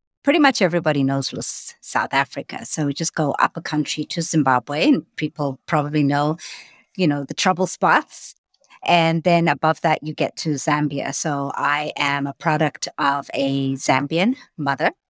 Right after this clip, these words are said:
and a English father and a British father. And what happened was there was a lot of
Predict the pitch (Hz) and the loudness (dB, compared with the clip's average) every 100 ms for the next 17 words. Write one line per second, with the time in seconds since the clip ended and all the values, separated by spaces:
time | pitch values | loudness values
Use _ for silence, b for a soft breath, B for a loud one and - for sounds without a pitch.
0 | _ _ - 135 135 135 139 135 - - | _ _ -4 -2 0 0 -2 -2 -4 -4
1 | 139 139 139 139 - 175 175 175 165 - | -2 -2 -2 -4 -2 0 2 2 2 0
2 | - 214 202 - - 156 156 160 - 156 | 2 2 2 -4 -6 -4 -4 -4 -4 -4
3 | - 170 196 175 139 B B B B - | 0 0 2 -2 -6 B B B B -2
4 | 180 175 202 196 - 208 - 226 160 160 | 0 2 4 2 2 0 2 0 2 2
5 | - 170 170 180 165 165 185 - 156 151 | 2 0 2 2 2 2 2 0 -2 -2
6 | 147 143 - - | -4 -6 -10 -14